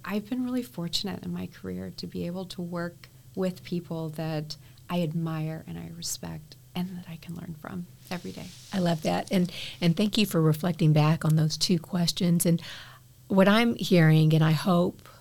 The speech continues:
Speaker 2: our audience hears, especially our younger audience, that in your preparation to have all the right answers for
Speaker 1: Mm-hmm.
Speaker 2: your interview with him, you did the homework, you, you were prepared.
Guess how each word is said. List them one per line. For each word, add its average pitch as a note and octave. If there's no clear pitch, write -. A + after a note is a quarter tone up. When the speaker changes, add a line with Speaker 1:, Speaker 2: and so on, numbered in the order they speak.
Speaker 2:
our E3
audience F#3
hears, D#3
especially E3
our D3+
younger D#3
audience, D#3
that F#3
in G3
your G3
preparation F#3+
to D3
have D#3
all F3
the E3+
right E3
answers E3+
for F3
Speaker 1:
Mm-hmm. E3
Speaker 2:
your D#3
interview F3+
with G3
him, F#3
you D#3
did D#3+
the E3
homework, D3+
you, D#3
you D#3+
were D#3
prepared. E3+